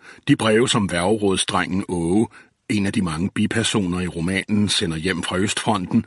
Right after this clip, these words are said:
indeholder ordrette citater fra dagbogen. Dagbogen som kilde.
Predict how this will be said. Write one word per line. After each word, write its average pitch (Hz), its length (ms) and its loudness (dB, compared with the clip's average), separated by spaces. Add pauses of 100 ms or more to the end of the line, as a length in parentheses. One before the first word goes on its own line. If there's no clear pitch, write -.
(360)
indeholder 120 460 4
ordrette 117 520 2
citater 85 520 -2
fra - 160 -2
dagbogen. 80 600 -4 (1900)
Dagbogen 127 460 0
som 131 200 4
kilde. 104 380 -2